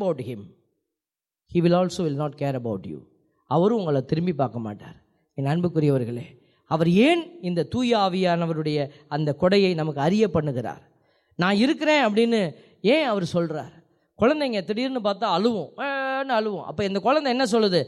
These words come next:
"நான் இங்க இருக்கிறேன், என்னை attend பண்ணு, என்னை கவனின்னு" சொல்லி அழுவுது. தூய ஆவியானவர் நமக்குள்ளே பேசிக்கொண்டே இருப்பார். எதுக்கு? "நான் இருக்கிறேன், I am here with you." அப்ப நீ என்ன செய்யணும்? அந்த தூய ஆவியானவர் சொல்லும்படி செயல்படணும்.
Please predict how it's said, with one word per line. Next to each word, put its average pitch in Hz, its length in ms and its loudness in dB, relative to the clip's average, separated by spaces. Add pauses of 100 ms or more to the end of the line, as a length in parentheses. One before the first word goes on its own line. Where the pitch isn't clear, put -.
(200)
"நான் 226 220 2
இங்க 247 160 2
இருக்கிறேன், 294 380 0
என்னை 254 200 -2
attend 330 320 0
பண்ணு, 220 360 -2 (240)
என்னை 220 220 -2
கவனின்னு" 330 420 0
சொல்லி 240 280 -2
அழுவுது. 180 400 -4 (500)
தூய 302 300 2
ஆவியானவர் 196 580 2
நமக்குள்ளே 220 460 -2
பேசிக்கொண்டே 220 520 0
இருப்பார். 147 320 -2
எதுக்கு? 185 580 0 (160)
"நான் 151 180 2
இருக்கிறேன், 147 580 0 (300)
I 151 160 0
am 165 40 4
here 170 340 2
with 143 220 -6
you." 131 240 -2 (360)
அப்ப 151 200 0
நீ 175 100 4
என்ன 214 240 6
செய்யணும்? 165 240 0
அந்த 143 140 -2
தூய 214 320 2
ஆவியானவர் 160 460 2
சொல்லும்படி 170 640 0
செயல்படணும். 143 560 -2